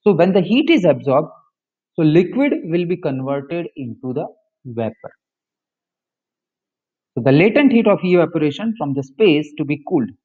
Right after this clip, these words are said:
Due to the absorption of the heat, liquid refrigerant is converted into the saturated vapor or a superheated vapor at the low pressure and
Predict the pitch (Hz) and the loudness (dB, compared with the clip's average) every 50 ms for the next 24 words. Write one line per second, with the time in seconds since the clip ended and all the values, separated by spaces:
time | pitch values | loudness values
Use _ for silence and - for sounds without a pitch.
0 | _ _ - 147 156 156 214 202 196 180 - 139 139 120 - - 233 240 226 - | _ _ 0 0 0 2 2 2 2 0 0 -2 -4 -6 -2 -2 -2 -2 0 -2
1 | 277 302 269 - - 165 147 139 170 160 - 226 185 151 - - 151 143 160 160 | -4 -4 -2 -2 -2 -2 0 0 -2 0 2 2 0 0 0 0 -2 -2 -2 -2
2 | - 220 214 156 151 135 143 - 151 139 135 139 143 147 180 175 147 127 - - | -2 -4 -2 -2 -2 -4 -4 -6 -6 -6 -4 -4 -4 -4 -2 -4 -4 -4 -4 -2
3 | 117 117 113 120 127 131 131 170 160 139 113 107 117 120 117 147 143 - - 117 | -2 0 0 0 -2 -2 -2 -4 -4 -2 -2 -2 -4 -2 -4 -4 -6 -6 -10 -10
4 | - - 127 117 117 117 131 131 135 180 202 - - 120 113 - - - 123 120 | -8 -6 -6 -6 -4 -4 -4 0 2 2 2 2 0 -2 -2 -2 -2 -4 -2 0
5 | 139 185 226 - _ _ _ _ _ _ _ 262 277 269 214 190 151 143 127 - | 0 -2 -4 -6 _ _ _ _ _ _ _ 0 2 4 2 2 4 2 0 2
6 | - 175 214 262 - - - _ _ _ _ 139 117 147 139 131 135 131 113 104 | 2 0 0 0 -4 -14 -20 _ _ _ _ -2 2 2 2 2 2 0 -2 -2
7 | 113 - _ _ _ _ 139 135 120 - 175 151 135 143 196 226 226 - - 147 | -2 -8 _ _ _ _ 0 0 2 4 4 4 6 6 6 6 4 2 0 -2
8 | 135 - - 147 143 - - - 143 170 165 | -2 -2 -2 -6 -8 -8 -8 -10 -10 -8 -6